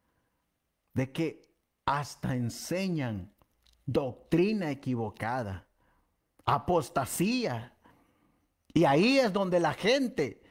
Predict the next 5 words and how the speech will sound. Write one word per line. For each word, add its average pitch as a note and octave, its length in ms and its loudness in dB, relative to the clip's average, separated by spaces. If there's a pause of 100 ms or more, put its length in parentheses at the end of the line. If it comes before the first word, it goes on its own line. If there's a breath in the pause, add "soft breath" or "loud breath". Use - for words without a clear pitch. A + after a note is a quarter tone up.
(120 loud breath)
invierte F3+ 800 2
los C3+ 240 -4
diezmos G3 600 0
del D3 180 -2
Señor. C#3 600 -6